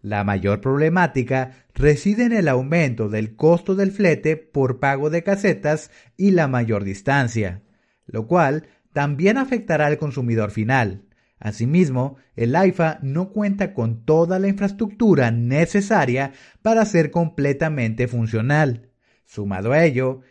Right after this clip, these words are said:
el Congreso Nacional de la Industria Maquiladora y Manufacturera de Exportación considera que podría causar disrupciones en la cadena de suministro,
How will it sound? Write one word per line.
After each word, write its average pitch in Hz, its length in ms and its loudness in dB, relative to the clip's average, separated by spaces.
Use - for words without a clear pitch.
el 156 160 -4
Congreso 196 480 -2
Nacional 151 640 -2
de 110 100 -2
la 113 120 0
Industria 156 460 -2
Maquiladora 147 880 0
y 117 140 -2
Manufacturera 113 1000 0
de 101 100 -4
Exportación 170 840 0
considera 214 800 0
que 151 120 0
podría 147 460 0
causar 123 640 0
disrupciones 190 1000 0
en 135 180 -2
la 139 160 0
cadena 139 420 0
de 117 140 0
suministro, 190 760 0